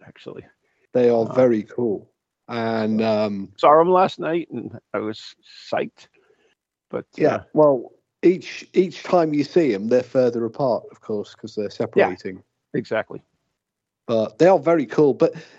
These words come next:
Speaker 2: originally, when they first launched them about four or five years ago,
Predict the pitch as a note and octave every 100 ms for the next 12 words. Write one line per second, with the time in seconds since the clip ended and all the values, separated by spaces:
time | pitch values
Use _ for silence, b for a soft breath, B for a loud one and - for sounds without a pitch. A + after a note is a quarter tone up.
0 | B F3+ E3+ A3 A#3+ A3+ F#3+ G#2+ G2 B2+
1 | E3+ E3 D#3 - E3 D#3+ - - C#3 C#3+
2 | D#3 D3+ - - G2 G#2 G#2+ _ A2+ A2
3 | G2+ _ - - _ _ - A2 G#2+ G#2
4 | G#2+ F#2+ G2 G#2 G2+ G#2 F2+ E2+